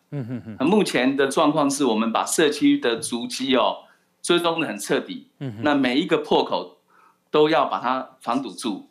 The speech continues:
Speaker 2: 哦，
Speaker 1: 嗯。
Speaker 2: 这是我们的责任。守住了桃园，也等于守住台湾。
Speaker 1: 嗯。
Speaker 2: 好，大家一起努力。
Speaker 1: 你有打电话给这四个县的县长吗？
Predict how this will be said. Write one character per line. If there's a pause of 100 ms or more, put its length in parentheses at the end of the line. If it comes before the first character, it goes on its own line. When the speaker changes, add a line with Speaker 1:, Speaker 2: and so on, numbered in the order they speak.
Speaker 2:
哦，
Speaker 1:
嗯。
Speaker 2:
这
是
我
们
的
责
任。 (360)
守
住
了 (400)
桃
园，
也
等
于
守
住
台
湾。 (100)
Speaker 1:
嗯。
Speaker 2:
好，
大
家
一
起
努
力。 (240)
Speaker 1:
你
有
打
电
话
给
这
四
个
县
的
县
长
吗？